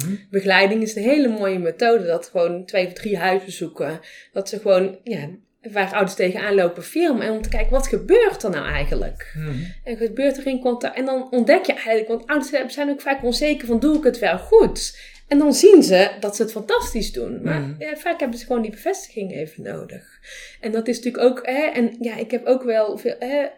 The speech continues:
Speaker 1: het is ook best wel heftig voor ouders om te ontdekken, hé, die ontwikkeling gaat toch niet helemaal... En dat is ook altijd lastig van,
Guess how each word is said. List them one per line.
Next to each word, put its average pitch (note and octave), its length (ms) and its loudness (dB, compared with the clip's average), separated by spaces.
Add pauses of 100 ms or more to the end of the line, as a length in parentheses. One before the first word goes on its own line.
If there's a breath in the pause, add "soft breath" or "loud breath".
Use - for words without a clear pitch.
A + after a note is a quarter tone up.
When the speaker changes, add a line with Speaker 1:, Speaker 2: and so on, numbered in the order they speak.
Speaker 1:
het B3 160 -4
is B3 180 -4
ook A#3 180 0
best D#4 220 2
wel A3 160 -2
heftig D4 400 -4
voor - 120 -6
ouders G#3 300 -2
om G#3 160 -6
te G#3+ 80 -8
ontdekken, G#3+ 500 0
hé, C#4+ 120 -2
die A3+ 120 -6
ontwikkeling G#3+ 600 -4
gaat G3+ 220 -6
toch A3 220 -4
niet G#3 180 -2
helemaal... F#3+ 540 0 (520 loud breath)
En A#3+ 120 2
dat C4 140 0
is B3+ 140 0
ook D4+ 100 -2
altijd G3+ 380 2
lastig G3+ 460 0
van, F3 220 -4